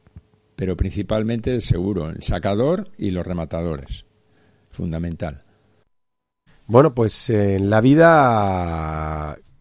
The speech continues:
Speaker 2: lo del f-, tema del pilot-, la pilota parada és clar. Tindre un bon llançador i tindre bons rematadors.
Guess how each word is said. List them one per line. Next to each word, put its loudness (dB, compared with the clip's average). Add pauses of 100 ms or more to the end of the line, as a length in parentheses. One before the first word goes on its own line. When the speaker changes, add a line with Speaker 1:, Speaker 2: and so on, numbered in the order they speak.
(140)
Speaker 2:
lo 2
del 0
f-, -14
tema 4
del 4
pilot-, 0
la -2
pilota 2
parada 4
és -8
clar. 0 (560)
Tindre 4
un 0
bon 4
llançador 0 (800)
i -4
tindre 0
bons -2
rematadors. -6